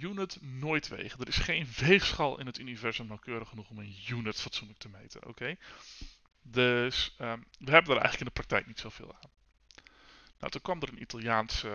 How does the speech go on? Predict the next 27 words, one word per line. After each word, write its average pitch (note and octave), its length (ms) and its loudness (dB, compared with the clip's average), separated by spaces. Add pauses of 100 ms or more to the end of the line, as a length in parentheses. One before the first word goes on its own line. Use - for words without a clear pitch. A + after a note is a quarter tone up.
(240)
ehm, G#2 400 -6
scheikundige, G3+ 1000 -4
de G#2+ 80 -14
heer G#2 240 -8
Avogadro, C#3 680 -2
en A#2+ 80 -6
die A2+ 100 -8
bedacht, - 260 -6
weet A#2+ 160 -2
je C3+ 60 -4
wat? - 300 4 (340)
Niet - 200 -6
avocado, A2 800 6 (640)
Avogadro. G#2 800 -2 (720)
Ehm, A#2 640 6 (800)
en D#3+ 80 -6
die C3 80 -2
dacht, A2 300 2 (240)
hoe - 240 -20
vaak - 580 4
past - 280 0
zo'n G#2+ 460 -4
unit G3 500 -6 (120)
nou B2+ 320 -6 (140)
in D#3 340 2
een A2 240 -10
gram? - 400 -6